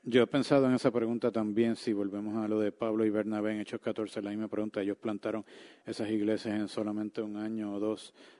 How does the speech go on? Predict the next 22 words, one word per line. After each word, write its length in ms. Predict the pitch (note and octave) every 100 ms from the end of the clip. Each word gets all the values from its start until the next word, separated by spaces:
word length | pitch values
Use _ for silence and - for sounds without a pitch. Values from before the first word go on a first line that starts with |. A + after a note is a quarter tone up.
| -
antes 260 | G#2+ A2
de 80 | G2+
hacer 260 | G2 A#2+ G#2+
eso. 340 | G2+ - G#2+ _ _ _ _ _ _ _ _ _ _ _ _ _ _ _
Yo 220 | A#2 A#2
creo 160 | A2 A2+
que 100 | A#2+
la 120 | A2
contestación 760 | A2 G2+ - - A2 - A2 A2
es 140 | A2 -
una, 260 | B2 B2+
yo 120 | A2
no 100 | G#2+
soy 180 | G2+ A#2
un 100 | A2+
apóstol, 540 | G#2+ - A2+ - A2 G2
así 200 | - A2
que 220 | A2+ G#2+ - - -
tal 180 | - A#2
vez 120 | G#2
los 180 | A2 G#2
apóstoles, 800 | G2+ A#2 G#2+ - G#2+ G2+ -